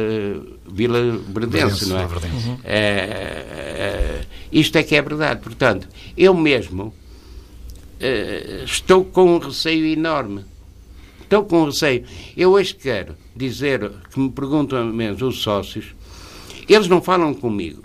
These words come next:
Speaker 1: Eu não sei se vai entrar o recurso ou se não vai. Quer dizer, eu
Speaker 3: Nunca fala com a Estrela Costa, por exemplo? Não, não, eh, nunca
Speaker 1: Não,
Speaker 3: fala
Speaker 1: não,
Speaker 3: cara a
Speaker 1: não,
Speaker 3: cara
Speaker 1: não
Speaker 3: com
Speaker 1: falo.
Speaker 3: ela?
Speaker 1: Não, não falo nem com ninguém. Quer dizer, eu ligo e eles não atendem. Até ainda hoje tive dois ou três jornalistas.
Speaker 3: Mas quando ele ligou, o senhor atendeu?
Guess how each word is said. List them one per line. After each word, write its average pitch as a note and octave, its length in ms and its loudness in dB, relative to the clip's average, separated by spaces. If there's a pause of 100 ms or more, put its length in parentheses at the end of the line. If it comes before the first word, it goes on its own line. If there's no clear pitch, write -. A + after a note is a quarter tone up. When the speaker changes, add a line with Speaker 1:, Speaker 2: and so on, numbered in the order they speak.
Speaker 1:
Eu F#3 120 4
não F#3 120 4
sei F3 200 -2
se E3 160 -10
vai C#3+ 120 -2
entrar C#3+ 380 -2
o C3+ 100 -2
recurso C#3+ 400 -4
ou C3 60 0
se - 140 -10
não F#2+ 200 -4
vai. D2+ 260 -8 (800)
Quer F#3 120 6
dizer, G#2 380 0 (100)
eu D#3+ 120 6
Speaker 3:
Nunca F#3 200 6
fala D#3+ 220 2
com A#2+ 640 -6 (380)
a - 40 -10
Estrela C3+ 360 4
Costa, B2 260 -2
por B2 100 -8
exemplo? B2 220 -4
Não, C3+ 160 0
não, C#3 140 0 (120)
eh, C#3+ 180 0
nunca C#3+ 180 0
Speaker 1:
Não, D3+ 80 6
Speaker 3:
fala C#3+ 180 2
Speaker 1:
não, C#3 60 0
Speaker 3:
cara D3 140 2
a - 20 0
Speaker 1:
não, C3 60 -4
Speaker 3:
cara C#3+ 120 0
Speaker 1:
não C#3 60 -2
Speaker 3:
com C#3 100 -6
Speaker 1:
falo. A#2+ 60 -2 (100)
Speaker 3:
ela? D#3+ 60 -14 (240)
Speaker 1:
Não, A2 320 -4
não B2 160 -4
falo C3+ 380 0
nem D3 160 -2
com C#3 200 -6
ninguém. C#3 220 -2 (420)
Quer D3+ 140 2
dizer, A#2 320 -2
eu D3+ 160 4
ligo D#3 260 0
e D#3 60 0
eles C#3+ 140 -4
não D3 120 -2
atendem. G#2+ 500 -4
Até G2+ 160 -6
ainda G#2 220 -2
hoje C3+ 260 -2
tive B2 220 -4
dois B2 240 0
ou G#2+ 100 -2
três A#2+ 300 -6
jornalistas. G2+ 880 -4
Speaker 3:
Mas C3+ 160 2
quando D3 220 2
ele D3 240 2
ligou, D3 220 -2
o E3 40 -2
senhor F3 200 -4
atendeu? E3+ 300 -6